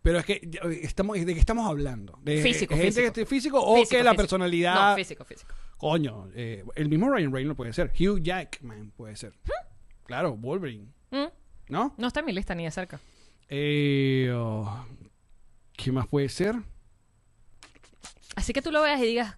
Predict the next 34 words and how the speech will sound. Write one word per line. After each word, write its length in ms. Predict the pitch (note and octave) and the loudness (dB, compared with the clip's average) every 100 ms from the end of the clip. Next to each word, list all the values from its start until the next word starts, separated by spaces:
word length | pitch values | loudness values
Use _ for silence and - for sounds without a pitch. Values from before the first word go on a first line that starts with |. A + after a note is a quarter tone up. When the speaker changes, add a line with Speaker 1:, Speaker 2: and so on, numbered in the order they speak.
| - _ | -20 _
Speaker 2:
"Coño, 300 | - B3 G3+ | -4 -2 0
pana, 180 | F#3+ F#3+ | -2 -2
yo 80 | F3 | 0
quisiera 220 | - - | 4 4
Speaker 1:
Coño, 40 | A3 | 4
Speaker 2:
tener 180 | F#3+ F3+ | 0 0
esa 80 | |
Speaker 1:
vale, 100 | A3 G#3 | -2 -2
Speaker 2:
quijada". 360 | D#3+ D3 F2+ | 0 0 -2
Speaker 1:
qué, 120 | - | -8
qué 140 | - D3 | -6 -6
<laughs> 1080 | - D3 E3 D3+ - D3 B2+ C3+ - - | -4 -4 -2 -4 -6 -8 -10 -12 -14 -18
Speaker 2:
Quisiera 320 | - F3+ A3 B3+ | -12 -4 0 2
demasiado 500 | G3+ E3+ A#3+ G#3+ A#3 | 0 -2 2 4 2
tener 360 | F#3 G3 G#3 - - | 2 0 0 -4 -6
Speaker 1:
Es 120 | F3 | -2
que 160 | - C4+ | 0 2
Speaker 2:
los 200 | A#3 A#3 | 4 6
Speaker 1:
co- 60 | A#3 | 6
Speaker 2:
músculos 460 | B3+ A3+ B3+ A#3 | 4 4 2 2
de 100 | G#3+ | 2
su, 180 | - F3+ - | -2 -6 -6
de 180 | F3+ F3+ | -4 -4
su 220 | - E3 | -4 -6
cuello 340 | F3 F3 F3+ | 0 2 2
así. 100 | F#3 | 6
Speaker 1:
Thor 240 | G3+ A3 B3+ | 8 8 8
es 100 | B3+ | 4
como 200 | C#4 A3+ | 4 6
un, 260 | G#3 A3 G3+ | 4 4 2
un 220 | G#3 G#3 | 2 2
lugar 300 | G#3+ G#3+ G#3 | 2 0 2
muy 220 | G#3 G3+ | 0 0
común, 320 | F#3+ F3 B2+ | 0 0 -2